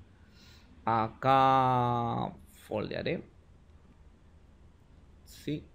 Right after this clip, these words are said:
Con el as de espadas puedo pagar. Y acá, este es un spot in-, un spot interesante. Eh, porque este jugador se da check behind en el turn. Eh, ¿se dará check behind con una K?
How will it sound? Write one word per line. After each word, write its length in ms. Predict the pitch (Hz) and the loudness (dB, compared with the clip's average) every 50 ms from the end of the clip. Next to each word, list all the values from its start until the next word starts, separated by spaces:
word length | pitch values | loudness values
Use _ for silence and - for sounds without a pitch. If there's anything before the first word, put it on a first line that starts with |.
| _ - - - - - - - - - - - - - - - - - | _ -20 -20 -20 -20 -20 -20 -20 -20 -20 -20 -20 -20 -20 -20 -20 -20 -10
Con 180 | - 120 123 | -8 -6 -4
el 60 | 131 135 | -4 -4
as 80 | 139 | -4
de 60 | 139 | -4
espadas 240 | 131 - 147 139 135 - | -2 2 4 4 4 2
puedo 160 | 131 127 - | 0 -4 -2
pagar. 380 | - - 131 156 160 165 165 - - - - - - - - - - - - - - - - - - | -2 0 2 2 0 0 -4 -12 -18 -20 -20 -20 -20 -20 -20 -20 -20 -20 -20 -20 -20 -20 -20 -20 -10
Y 100 | - 120 | -4 0
acá, 440 | 120 120 120 117 - 147 156 165 165 - | 0 0 0 0 2 4 4 4 4 2
este 120 | - 202 | -2 -6
es 60 | 208 | -6
un 100 | 233 226 | -4 -4
spot 240 | 175 - - 190 196 | -4 0 0 0 0
in-, 160 | 208 170 - - - - - | 0 -2 -6 -12 -20 -12 -4
un 120 | - 190 202 | -2 -2 -2
spot 200 | 190 - 202 202 | -2 -4 -4 -4
interesante. 720 | 226 208 180 131 127 - 175 175 175 185 214 269 - - - - - - - - - - - - - - - - - - - - - | 0 2 2 2 2 2 2 2 4 2 0 0 -2 -12 -20 -20 -20 -20 -20 -20 -20 -20 -20 -20 -20 -20 -20 -20 -20 -20 -20 -8 -6
Eh, 360 | 123 117 117 117 113 104 - - - - - - - - - - | -4 -2 -2 -2 -4 -4 -8 -14 -18 -20 -20 -20 -20 -20 -18 -8
porque 140 | - 135 156 | -6 -4 -2
este 120 | 175 233 | -2 -4
jugador 300 | 226 - 175 165 180 190 | -2 2 4 4 4 4
se 100 | 185 - | 4 4
da 140 | 175 180 175 | 2 2 2
check 180 | - - 208 190 | 0 -2 -2 0
behind 400 | 196 175 - 185 185 196 190 - - | 0 0 2 2 0 0 -2 -4 -6
en 140 | - 143 135 | -4 -4 -2
el 280 | 131 131 123 127 - - | -2 -4 -4 -6 -8 -4
turn. 520 | 247 254 220 170 143 123 123 120 123 - - - - - - - - - - - - - - - - - - - - - - - - - - - - - - - - - - | 0 2 2 2 2 0 -2 -4 -6 -8 -12 -16 -20 -20 -20 -20 -20 -20 -20 -20 -20 -20 -20 -20 -20 -20 -20 -20 -20 -20 -20 -20 -20 -20 -20 -20 -20 -20 -20 -20 -20 -8 -4
Eh, 520 | 127 131 127 127 127 123 123 123 120 - - - - - - - - - - - - - - - - - - - - - - - - - - - - - - - - | -2 -2 0 0 2 2 0 0 -2 -4 -8 -18 -20 -20 -20 -20 -20 -20 -20 -20 -20 -20 -20 -20 -20 -20 -20 -20 -20 -20 -20 -20 -20 -20 -20 -20 -20 -20 -20 -20 -20
¿se 160 | - - - | -12 -6 -2
dará 280 | 131 120 127 151 190 220 | 0 0 2 2 2 0
check 200 | - - 277 254 | 0 -2 -2 0
behind 380 | 247 208 - - 185 185 196 196 | 0 -4 -2 -2 -2 -2 -2 0
con 160 | - 143 151 | 0 0 0
una 340 | 170 170 160 127 113 104 - | 2 2 0 0 -2 -2 -2
K? 400 | - 127 120 143 165 214 - - | 0 2 2 2 2 0 -4 -10